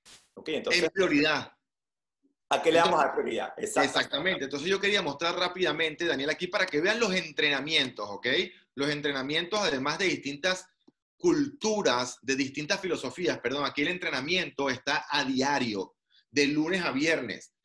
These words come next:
Speaker 2: martes, miércoles, miércoles, jueves, y como pueden ver, distintos temas. Pero, por ejemplo, aquí dice, importantísimo, ¿ok? Eh, ¿cómo cerrar cuarenta y nueve negocios sin generar un lead? Espérate, si yo acabo de empezar,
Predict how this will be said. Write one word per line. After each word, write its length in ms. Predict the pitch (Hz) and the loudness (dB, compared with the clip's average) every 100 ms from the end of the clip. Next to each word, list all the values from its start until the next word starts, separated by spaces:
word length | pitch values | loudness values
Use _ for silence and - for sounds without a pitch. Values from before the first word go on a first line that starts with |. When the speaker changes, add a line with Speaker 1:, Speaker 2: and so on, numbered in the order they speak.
| _ _ - | _ _ -2
Speaker 2:
martes, 640 | 185 170 - 110 - - - | 0 0 -2 -2 -2 -14 -2
miércoles, 720 | 156 208 170 127 107 90 - | 2 2 0 -2 -2 -4 -10
miércoles, 720 | 95 180 196 143 117 104 - - | -4 0 0 0 -2 -2 -6 -8
jueves, 520 | 156 220 190 127 120 - | 2 4 4 0 -2 -8
y 140 | 139 | -6
como 220 | 151 151 139 | -2 -2 0
pueden 240 | 170 190 | -2 0
ver, 140 | 196 | 0
distintos 540 | 185 180 139 131 165 - | 0 -2 -4 -6 -4 0
temas. 440 | 214 131 87 - - - - | 0 0 -6 -14 -20 -20 0
Pero, 220 | 160 165 | 2 2
por 140 | 165 | 2
ejemplo, 180 | 175 185 | 0 0
aquí 140 | 190 | -4
dice, 400 | 202 185 175 - _ _ _ _ | -2 -2 -4 -8 _ _ _ _
importantísimo, 1080 | 185 175 175 170 165 151 208 - 143 90 - 117 | -2 0 0 0 -2 0 -2 -2 -6 -8 -10 -12
¿ok? 180 | 120 160 208 220 - _ | -2 0 0 -2 -18 _
Eh, 720 | - 160 160 160 165 160 156 - _ - | 0 2 2 2 0 -2 -4 -12 _ 0
¿cómo 400 | 185 190 220 220 | 0 2 0 0
cerrar 440 | 196 160 180 180 | -2 0 -2 -2
cuarenta 380 | 208 202 190 180 | 0 0 -2 -6
y 60 | |
nueve 260 | 160 175 196 | -6 -4 -2
negocios 720 | 180 165 190 180 202 202 - _ | -2 -2 -2 -2 -6 -8 -14 _
sin 360 | - - 196 180 | -10 0 0 0
generar 400 | 156 160 147 160 | -2 0 0 -2
un 120 | 165 | 0
lead? 200 | 170 - - _ _ _ | 2 2 -2 _ _ _
Espérate, 320 | - 180 120 | -2 0 0
si 200 | - 139 | -4 -4
yo 120 | 123 | -4
acabo 360 | 135 170 185 196 | -2 0 2 2
de 60 | 160 | 0
empezar, 720 | 131 139 127 190 147 131 | -2 -2 0 0 0 -2